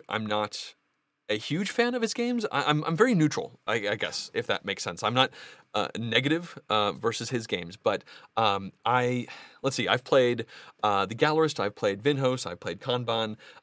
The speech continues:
I have played, um, uh, the Mars one, which I can't <laughs> think of the name of at this point,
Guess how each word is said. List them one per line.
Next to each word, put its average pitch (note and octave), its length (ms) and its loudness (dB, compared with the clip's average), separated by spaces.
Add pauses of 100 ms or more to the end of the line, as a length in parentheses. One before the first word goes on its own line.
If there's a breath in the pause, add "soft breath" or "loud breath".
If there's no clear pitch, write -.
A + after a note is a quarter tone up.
I G2 160 2
have G2+ 220 -6
played, G2 520 0
um, F2 460 -6 (380)
uh, E2+ 420 -4 (840)
the D#3 80 -4
Mars D3+ 300 4
one, D3 320 2 (100)
which - 340 -2
I A2+ 80 2
can't D#3 260 -2
<laughs> - 20 -14
think F3 140 2
of C#3+ 60 -10
the C3+ 80 2
name B2+ 160 0
of B2 100 -4
at B2+ 80 -6
this B2 100 -12
point, B2 260 0